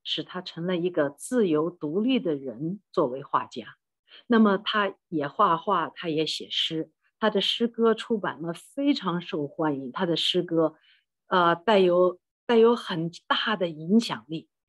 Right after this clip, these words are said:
影响力大到什么程度呢？莫斯科的沙皇要见他。莫斯科的沙皇想见一批文化名人，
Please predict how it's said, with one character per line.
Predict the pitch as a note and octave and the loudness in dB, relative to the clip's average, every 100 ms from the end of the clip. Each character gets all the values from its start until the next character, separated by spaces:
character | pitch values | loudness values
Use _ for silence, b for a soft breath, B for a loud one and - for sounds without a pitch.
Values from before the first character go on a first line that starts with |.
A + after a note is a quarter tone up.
| - | -2
影 | C4+ | 0
响 | D4 C#4 | 2 2
力 | D4 | 0
大 | D4 | 0
到 | C#4 C4 | 0 0
什 | B3 | -2
么 | B3+ | -8
程 | C4 A3 A3+ | -4 -2 2
度 | B3 | 4
呢？ | A3+ G#3+ _ _ _ _ _ _ | 2 0 _ _ _ _ _ _
莫 | - A#3+ | 0 2
斯 | G#3 A#3 | 2 -2
科 | A#3 | 0
的 | G#3+ F#3+ | 2 0
沙 | - G#3+ | 0 -2
皇 | G#3 C#3+ D3 F3+ _ _ _ _ _ _ | -4 -4 -4 -6 _ _ _ _ _ _
要 | G3+ E3 | -4 -4
见 | E3 B3+ G3+ B2+ | -2 0 2 0
他。 | - A#2+ - _ _ _ _ _ _ _ - | -10 -16 -18 _ _ _ _ _ _ _ 0
莫 | B3 | 0
斯 | B3+ C4 | 2 2
科 | B3+ | 2
的 | A#3+ | 2
沙 | B3+ A#3+ | 2 2
皇 | A3+ | 2
想 | A3+ D#3+ D#3 E3 | 2 -2 -4 -4
见 | - A#3 G3 A#3 | 2 2 2 0
一 | A3+ | -2
批 | - - A#3+ A#3+ | -2 -10 -2 -2
文 | A#3 D#3+ F#3 | -2 -4 -6
化 | F#3 D#3 | -6 -4
名 | C#3+ D3+ C3 | -2 -4 -6
人， | B2+ | -10